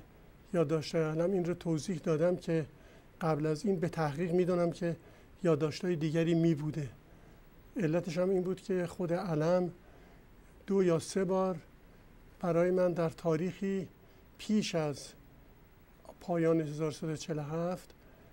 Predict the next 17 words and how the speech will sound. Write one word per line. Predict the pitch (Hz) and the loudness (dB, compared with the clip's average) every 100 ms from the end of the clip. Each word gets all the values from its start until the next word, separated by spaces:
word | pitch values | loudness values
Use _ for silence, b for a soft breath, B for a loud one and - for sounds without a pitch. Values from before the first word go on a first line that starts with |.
| B - - | B -20 -4
دو | 170 | -4
سه | 139 196 | -2 0
بار | 196 180 | 0 0
برای | 170 160 175 | 0 0 2
من | 175 175 175 - - - - - - - - - | 2 2 0 -4 -18 -20 -20 -20 -20 -20 -14 0
یادداشت‌هایی | 165 147 165 131 185 180 | 0 2 -2 -4 -4 -2
که | 175 | 0
می‌نوشت | 160 156 156 170 - | 2 2 0 -4 -2
خوند | - 160 123 - - - - - - - - - - - 175 | 0 2 0 -12 -20 -20 -20 -20 -20 -20 -20 -20 -20 -10 -4
و | 156 156 151 120 - - - - - | -2 -2 -4 -10 -18 -20 -20 -20 -2
در | 175 156 | 0 0
نتیجه | 156 175 151 214 | -2 -4 0 2
اطلاع | 196 - 165 185 | 2 0 0 0
دست | 175 170 - | 0 -2 0
اول | 160 147 175 | -2 2 2
داشتم | 175 170 185 139 | 0 -2 -2 -4
که | - 175 | -2 -4